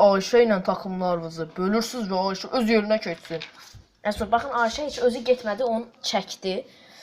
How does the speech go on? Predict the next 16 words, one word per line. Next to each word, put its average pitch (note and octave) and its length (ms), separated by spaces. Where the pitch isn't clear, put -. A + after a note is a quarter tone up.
Tamam, G#3 240
Əslində, G#3+ 240
yəni F3+ 220
yanına F#3 320
apardı E3+ 320
Ayşəni. F3+ 420
Tamam, C4+ 260
suallar D#4 460
gəlsin. G#3+ 460
Sualları G3+ 800
bilən, G3 400
çox A3 320
halı F#3 200
olan F3+ 440
odur. - 260
Sual. F#3 480